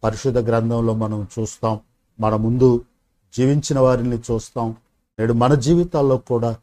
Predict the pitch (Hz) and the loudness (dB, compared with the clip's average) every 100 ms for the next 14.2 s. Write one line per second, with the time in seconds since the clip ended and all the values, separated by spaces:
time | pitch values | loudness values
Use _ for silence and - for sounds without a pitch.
0 | _ _ - 104 110 110 110 107 107 104 | _ _ -8 -4 -2 0 -2 -2 -6 -10
1 | _ - 107 104 - 113 107 101 107 98 | _ -10 -8 -8 -6 -2 -2 -2 -4 -6
2 | 95 _ _ _ _ _ 139 160 175 170 | -10 _ _ _ _ _ 4 6 6 6
3 | 165 151 - - 107 147 160 147 147 - | 4 2 -4 0 2 2 2 -2 -4 -8
4 | 139 135 139 135 123 _ - 117 107 120 | -6 -2 2 2 0 _ 0 0 2 2
5 | 143 - 151 - 147 143 143 143 143 143 | 0 -2 -6 -4 -2 0 0 0 -2 -4
6 | _ _ _ 123 156 160 127 131 - 160 | _ _ _ 2 4 4 2 0 0 -4
7 | 156 156 147 139 143 143 147 143 _ - | -2 -4 -2 0 0 0 -2 -2 _ -4
8 | 123 123 113 139 156 156 156 156 147 - | -2 2 4 4 4 4 4 4 2 -4
9 | - 120 120 - 143 160 135 120 160 - | -2 0 0 -4 -2 0 2 2 0 0
10 | 156 151 147 147 123 - - 107 147 - | 0 2 0 0 -2 -6 -4 0 2 2
11 | 170 151 151 151 143 139 147 139 _ _ | 2 0 -2 -2 -2 0 0 0 _ _
12 | 113 120 110 117 156 175 170 135 131 _ | -6 -4 0 0 2 0 -2 0 0 _
13 | _ 107 107 98 85 147 175 156 135 123 | _ 0 0 0 -4 -2 -2 -2 -2 -2
14 | - 113 | -4 -6